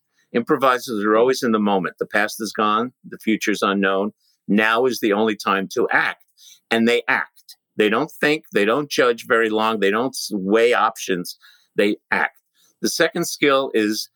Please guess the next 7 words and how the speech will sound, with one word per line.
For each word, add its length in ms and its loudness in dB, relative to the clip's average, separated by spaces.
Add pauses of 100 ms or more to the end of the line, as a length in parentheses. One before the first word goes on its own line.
(160)
acceptance. 920 -4 (380)
Improvisers 680 0
understand 480 0
the 80 -8
difference 360 -2
between 400 -2
acceptance 760 -2